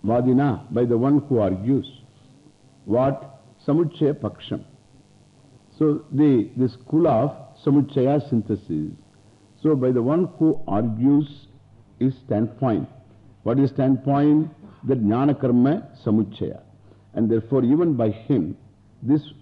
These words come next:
the, this person, the person who argues about this synthesis, argues this school of synthesis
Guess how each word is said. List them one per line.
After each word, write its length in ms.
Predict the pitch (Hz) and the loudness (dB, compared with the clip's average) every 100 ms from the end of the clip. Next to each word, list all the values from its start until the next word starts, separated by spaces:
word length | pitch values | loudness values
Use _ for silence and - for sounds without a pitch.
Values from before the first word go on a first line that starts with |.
| - | -2
the, 320 | 131 135 123 | 2 2 2
this 220 | 113 123 | -2 -4
person, 560 | - 113 107 151 147 117 | -4 -10 -4 0 0 0
the 80 | 107 | -4
person 360 | 117 113 147 | -4 0 0
who 140 | 127 127 | 2 0
argues 480 | 113 120 123 135 135 | 0 0 2 2 0
about 380 | 120 113 110 | -2 -4 -4
this 180 | 104 110 | -6 -6
synthesis, 560 | 87 87 127 - 117 113 | -6 -4 -4 -2 -4 -4
argues 480 | 101 98 117 143 - - - _ - - - | -6 -2 2 2 0 -10 -20 _ -20 -18 -4
this 160 | 127 | -2
school 300 | - - 147 | -2 -2 2
of 240 | 139 - - | 2 0 -4
synthesis 580 | 120 117 170 - 101 | -4 0 -2 0 -2